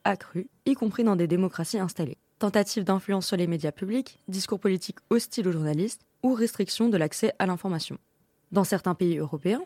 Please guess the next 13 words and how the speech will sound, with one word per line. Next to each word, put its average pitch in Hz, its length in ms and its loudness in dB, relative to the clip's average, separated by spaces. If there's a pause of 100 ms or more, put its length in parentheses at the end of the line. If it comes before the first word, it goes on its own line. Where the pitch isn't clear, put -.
(120)
on 185 100 -4
parle 175 200 2
même 233 260 4
de 190 260 2
média 208 400 4
capture, - 520 -6 (100)
c'est-à-dire 185 480 0
d'un 180 120 0
contrôle 185 360 -4 (100)
indirect 185 560 -2
du - 100 -16
paysage 185 420 0
médiatique 156 540 -4